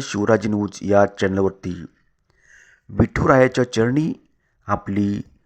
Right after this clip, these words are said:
भक्ती ठेवून या ठिकाणी विद्यार्थ्यांनी एक प्रकारचा आदर्श समाजासमोर ठेवत चैतन्य पब्लिक स्कूलने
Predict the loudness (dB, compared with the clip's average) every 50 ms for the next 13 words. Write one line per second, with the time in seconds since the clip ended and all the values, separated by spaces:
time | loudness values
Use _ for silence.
0 | _ _ _ _ _ _ _ -12 -6 -4 -4 -4 -4 -2 0 0 0 0 2 2
1 | 2 2 2 0 -4 -10 -14 _ _ _ _ _ _ -6 -2 0 0 0 0 -2
2 | -4 -4 -2 -4 -4 -4 -6 -6 -2 0 -2 0 -2 -6 -8 -8 -8 -10 -12 -14
3 | -18 _ _ _ _ _ _ _ _ _ _ _ _ _ _ _ _ _ _ _
4 | -6 -4 -4 -4 -4 -4 -6 -4 0 0 -2 -2 0 0 2 2 2 2 0 0
5 | 0 -2 -6 -6 -6 -6 -6 -6 -4 -4 -4 -6 -6 -6 -6 -4 -6 -4 -2 -2
6 | 0 2 2 2 0 -2 _ _ _ _ _ _ _ _ _ _ _ _ _ -2
7 | -2 -2 0 0 0 -2 0 0 2 0 0 0 0 -4 -4 -6 -12 -10 -8 -6
8 | -4 -4 -4 -6